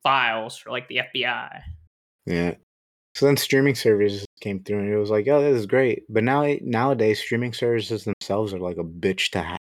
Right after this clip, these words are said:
Speaker 2: navigate. And now also piracy is just, like, really easy. You just have to know what website to go to and be like, "Let me torrent this."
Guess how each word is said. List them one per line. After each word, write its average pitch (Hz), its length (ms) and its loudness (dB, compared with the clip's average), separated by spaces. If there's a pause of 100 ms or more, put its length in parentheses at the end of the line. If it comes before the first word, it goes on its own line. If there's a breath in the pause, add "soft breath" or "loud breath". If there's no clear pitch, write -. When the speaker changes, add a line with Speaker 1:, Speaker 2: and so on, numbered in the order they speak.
(100)
Speaker 2:
navigate. 87 560 -2 (840)
And 117 100 4
now 127 160 4
also 127 240 4
piracy 104 440 0
is 90 60 -6
just, 92 200 -4
like, 90 160 -2 (120)
really 92 280 0
easy. 92 300 -2
You 87 140 -6
just 87 260 -4
have 85 160 -4
to - 80 -8
know 82 140 -4
what 80 160 0
website 80 400 -4
to 95 80 -6
go 82 200 -2
to 87 160 -4
and 78 140 -8
be 87 60 -8
like, 85 140 -8 (300)
"Let 113 200 -4
me 101 160 -2
torrent 104 360 -4
this." - 580 -4